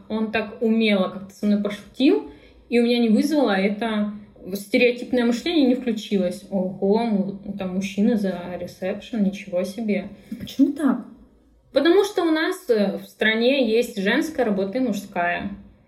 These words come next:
Speaker 2: Ну да.
Speaker 1: Вот и все.
Speaker 2: Сейчас, ну, откровенно, давайте как бы взглянем правде в глаза. Сейчас очень много мастеров мужчин,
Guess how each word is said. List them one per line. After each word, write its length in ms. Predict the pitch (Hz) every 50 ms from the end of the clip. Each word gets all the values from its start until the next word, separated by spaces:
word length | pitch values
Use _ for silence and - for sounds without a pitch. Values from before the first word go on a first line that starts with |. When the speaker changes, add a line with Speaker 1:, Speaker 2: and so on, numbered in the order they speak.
| _ -
Speaker 2:
Ну 180 | 262 294 311 254
да. 140 | 208 185 214
Speaker 1:
Вот 220 | 226 277 294 294
и 80 | 294 269
все. 640 | - - - 269 269 - - 277 277 - - - 277 - - - -
Speaker 2:
Сейчас, 400 | - - 277 - 302 320 339 330 -
ну, 160 | 339 349 302
откровенно, 680 | - 262 262 - 320 294 294 302 359 440 440 415 277 233
давайте 440 | 254 247 262 302 494 523 - 480
как 240 | - - 370 285 254
бы 80 | 254 302
взглянем 560 | 285 262 233 277 269 294 392 392 339 285 254
правде 340 | 269 277 294 330 302 320 311
в 80 | 254 226
глаза. 600 | 247 262 262 254 226 214 233 208 196 170 - - - - - - - - - _ _ - - -
Сейчас 320 | 262 240 - 311 330 330
очень 400 | - 302 311 302 - 311 302 294
много 480 | 277 269 269 262 254 269 277 277 330 330
мастеров 600 | 302 285 269 - - - 285 302 349 359 - -
мужчин, 560 | 240 240 240 240 - - 302 349 427 415 -